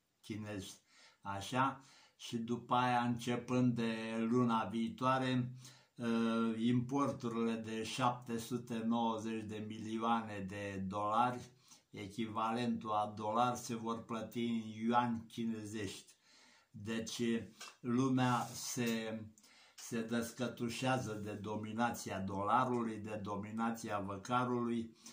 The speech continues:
Fiecare vrea să trăiască și el, văcarii vor să trăiască numai ei și restul planetei să crape.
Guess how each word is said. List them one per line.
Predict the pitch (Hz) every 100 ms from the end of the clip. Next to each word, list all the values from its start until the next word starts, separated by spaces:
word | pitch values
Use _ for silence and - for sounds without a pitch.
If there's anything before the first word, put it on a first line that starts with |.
| - - _ 110 110 113
Fiecare | 135 135 127 131 127 120 107
vrea | 113 117
să | 117 113
trăiască | 95 104 107 113 113 - 101
și | 95 - 104
el, | 113 123 117
văcarii | 98 107 - 120 120 110 110 110 107
vor | 107 113 117
să | - 110
trăiască | 107 117 120 - 117
numai | 113 117 110 101 113
ei | 127
și | 127 120
restul | 117 117 - 107
planetei | 101 107 113 117 110 110
să | - 107
crape. | 95 120 104 90 90 -